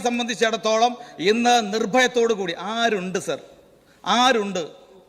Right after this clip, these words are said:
നരേന്ദ്രമോദിയുടെ ഈ എല്ലാ അധികാരങ്ങളും നിൽക്കുമ്പോൾ നരേന്ദ്രമോദിയുടെ എല്ലാ അധികാരത്തിൻ്റെ, ആ, കാര്യങ്ങളും ആയുധങ്ങളും ഉള്ളപ്പോൾ അതിനെതിരെ ശബ്ദിക്കാൻ, നരേന്ദ്രമോദിക്കെതിരെ പറയാൻ. ഇന്നലെ കണ്ടല്ലോ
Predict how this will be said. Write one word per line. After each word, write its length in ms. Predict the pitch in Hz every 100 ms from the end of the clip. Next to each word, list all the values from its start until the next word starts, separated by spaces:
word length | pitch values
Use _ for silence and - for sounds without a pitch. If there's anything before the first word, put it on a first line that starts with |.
| 160
നരേന്ദ്രമോദിയുടെ 760 | 185 233 233 226 214 202 196 175 - - 190
ഈ 40 | 226 208 208
എല്ലാ 240 | 226 233 202
അധികാരങ്ങളും 600 | 185 208 214 208 208 208 185
നിൽക്കുമ്പോൾ 400 | 160 185 156 120 - - -
നരേന്ദ്രമോദിയുടെ 800 | 185 233 233 233 214 214 208 208 165 - 156 190
എല്ലാ 260 | 240 247 233 220
അധികാരത്തിൻ്റെ, 800 | 190 220 226 226 226 220 214 208 196 - - 190
ആ, 20 | 185 175 196 202
കാര്യങ്ങളും 460 | 214 220 220 196 185
ആയുധങ്ങളും 420 | 202 226 233 220 185
ഉള്ളപ്പോൾ 300 | 196 185 180 143 - - 160
അതിനെതിരെ 460 | 196 196 160 175 160
ശബ്ദിക്കാൻ, 400 | 143 147 160 156 147
നരേന്ദ്രമോദിക്കെതിരെ 840 | 156 180 175 175 165 160 156 151 -
പറയാൻ. 280 | 139 143 131 - - - -
ഇന്നലെ 220 | 254 254 220
കണ്ടല്ലോ 320 | 214 240